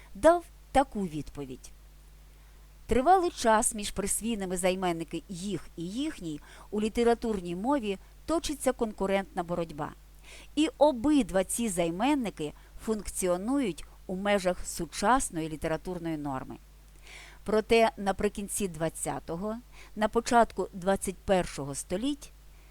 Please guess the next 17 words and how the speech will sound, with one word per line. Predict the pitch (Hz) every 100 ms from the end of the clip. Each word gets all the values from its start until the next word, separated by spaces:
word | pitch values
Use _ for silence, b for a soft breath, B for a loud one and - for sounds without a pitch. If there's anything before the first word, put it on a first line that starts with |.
| b b
займенник | 165 160 208 214 226 214 185 160 147 - - -
«їхній» | 151 175 262 311 - 160 139 - B B B
став | - - - 294 - -
поборювати | 220 196 165 233 294 285 254 254
свого | 240 - 175 175
конкурента. | 190 180 - 175 156 131 - 123 - - B B B B -
У | 233
багатьох | 220 220 226 254 226 - -
академічних | 190 - 170 160 170 190 - 156
граматиках | 143 147 160 202 - 165 143 - - b -
і | 180
стилістиках | - 214 202 - - - 135 - - B B
автори | 214 - - 349 381
радять | 285 285 247 262 -
як | 185 220 202
присвійний | - 165 - 196 262 262 156 143 - - - -
використовувати | 175 190 165 156 - 214 247 208 165 -